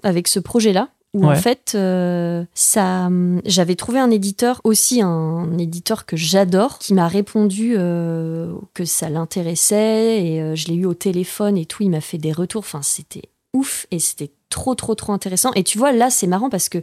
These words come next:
Speaker 1: au final, ça s'est pas fait, parce que j'ai pas réussi à le réécrire de la manière dont il voyait les choses.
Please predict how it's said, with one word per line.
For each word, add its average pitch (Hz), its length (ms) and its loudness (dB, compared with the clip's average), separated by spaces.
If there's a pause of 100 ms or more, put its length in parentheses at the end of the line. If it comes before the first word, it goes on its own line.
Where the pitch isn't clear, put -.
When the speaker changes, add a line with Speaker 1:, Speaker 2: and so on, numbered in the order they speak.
(180)
Speaker 1:
au 302 100 6
final, 240 420 2
ça 214 160 -2
s'est 226 160 0
pas 190 140 0
fait, 185 220 -6 (160)
parce 180 160 2
que 214 100 0
j'ai 185 160 2
pas 254 200 2
réussi 240 360 2
à 208 60 4
le 180 60 0
réécrire 214 840 2
de 180 320 -6
la 175 140 4
manière 202 520 4
dont 180 140 -4
il - 160 -4
voyait 180 240 0
les 185 100 0
choses. 220 400 0